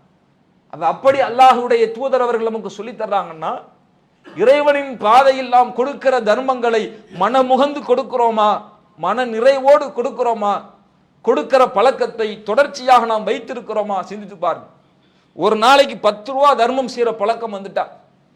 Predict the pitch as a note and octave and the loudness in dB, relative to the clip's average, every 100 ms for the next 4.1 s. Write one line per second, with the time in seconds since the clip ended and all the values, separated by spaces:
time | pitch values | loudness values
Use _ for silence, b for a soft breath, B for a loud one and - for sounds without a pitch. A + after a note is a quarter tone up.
0 | _ _ _ F#3+ D4 D4 C4+ C4+ C#4 C#4 | _ _ _ 4 6 6 6 6 6 2
1 | C4+ B3+ C4 C#4+ C#4+ C4 C4 A#3+ C#4 C#4+ | 0 2 4 4 2 0 -2 0 2 2
2 | B3 C4+ C4 B3+ B3 C4+ C#4 C4+ B3+ B3+ | 0 -6 -6 -6 -2 2 2 2 -4 0
3 | A#3+ A3+ A3 C4 C#4 B3 A3+ A3 F#3 A3 | 0 0 0 0 0 -6 -8 -14 -4 -2
4 | F#3 | -2